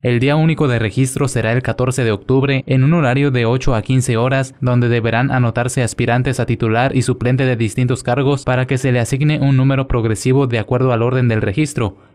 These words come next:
Cada planilla deberá registrar a un representante ante la comisión especial que formará el ayuntamiento en las tenencias.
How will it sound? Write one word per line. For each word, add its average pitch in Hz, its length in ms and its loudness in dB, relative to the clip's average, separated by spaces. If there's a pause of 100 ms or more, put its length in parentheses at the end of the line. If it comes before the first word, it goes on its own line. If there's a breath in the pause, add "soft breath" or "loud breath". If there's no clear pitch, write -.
(120)
Cada 123 300 0
planilla 120 360 2
deberá 117 320 0
registrar 123 640 -2
a 120 120 0
un 123 140 2
representante 123 800 -2
ante 123 220 0
la 117 120 -2
comisión 127 360 2
especial 123 500 0
que 127 120 -2
formará 117 440 0
el 127 60 2
ayuntamiento 117 720 0
en 123 120 0
las 113 140 -2
tenencias. 117 640 0